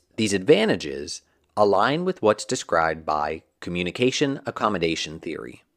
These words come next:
This theory explains that good communicators will adapt their communication style to appeal to the listener. Communication accommodation theory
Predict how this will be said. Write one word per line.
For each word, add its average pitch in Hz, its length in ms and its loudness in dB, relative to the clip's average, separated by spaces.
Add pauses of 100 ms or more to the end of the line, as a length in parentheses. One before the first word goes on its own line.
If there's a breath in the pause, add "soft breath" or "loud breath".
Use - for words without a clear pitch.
(1300)
This 180 320 6
theory 127 320 6
explains 80 640 -6
that 90 420 0
good 185 300 4
communicators 78 840 -10 (300)
will 101 160 6
adapt 107 420 4
their 160 140 4
communication 117 760 -4
style 73 500 -10 (360)
to 117 160 0
appeal 139 340 2
to 143 100 -2
the 131 120 2
listener. - 500 -6 (1120)
Communication 170 720 2
accommodation 123 640 2
theory 80 440 -6